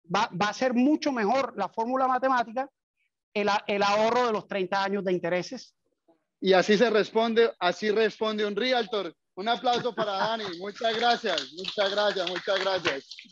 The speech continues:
Speaker 1: Gracias, Gio.
Speaker 2: Buen trabajo, mano.
Speaker 1: No, muchas
Speaker 2: Muchas
Speaker 1: gracias,
Speaker 2: gracias,
Speaker 1: hermano.
Speaker 2: muchas
Speaker 1: Bueno,
Speaker 2: gracias.
Speaker 1: muchas gracias, ¿ah? Un gusto,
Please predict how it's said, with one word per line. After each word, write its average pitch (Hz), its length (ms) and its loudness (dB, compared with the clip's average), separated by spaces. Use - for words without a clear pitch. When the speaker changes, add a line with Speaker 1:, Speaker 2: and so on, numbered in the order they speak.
Speaker 1:
Gracias, 196 300 -4
Gio. 202 200 2
Speaker 2:
Buen 151 300 0
trabajo, 147 400 2
mano. 135 220 -2
Speaker 1:
No, 165 240 -2
muchas 156 300 -4
Speaker 2:
Muchas - 0 -
Speaker 1:
gracias, 175 260 6
Speaker 2:
gracias, 165 200 6
Speaker 1:
hermano. 156 160 2
Speaker 2:
muchas 170 240 6
Speaker 1:
Bueno, - 0 -
Speaker 2:
gracias. 170 300 4
Speaker 1:
muchas 262 40 -2
gracias, 254 400 0
¿ah? 262 220 0
Un 233 200 0
gusto, 269 440 -2